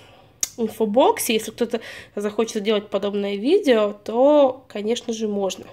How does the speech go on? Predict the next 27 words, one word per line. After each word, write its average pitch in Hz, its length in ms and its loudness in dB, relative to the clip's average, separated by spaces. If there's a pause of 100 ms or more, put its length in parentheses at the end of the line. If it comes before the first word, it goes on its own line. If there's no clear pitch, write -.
Итак, - 400 0 (680)
чаепитие 254 680 2
со 262 200 -2
мной. 226 380 -4 (320)
В - 100 -8
общем, 220 340 -4 (380)
чаепитие 277 460 0
мне 247 160 4
не 254 160 2
получилось. 240 640 -4
У 214 40 -6
меня 220 180 2
кофепитие. - 840 -8 (100)
Пью 302 300 2
я 269 320 2
вот 254 280 -4
такие 233 300 -6
штуки. 254 640 -2 (520)
Это 208 220 -4
Лаватса, 254 600 0
крема 226 400 -2
и 214 40 -6
густо. 220 340 -8
Это 220 200 -6
мой 220 180 0
самый 233 380 2
любимый, 202 640 -4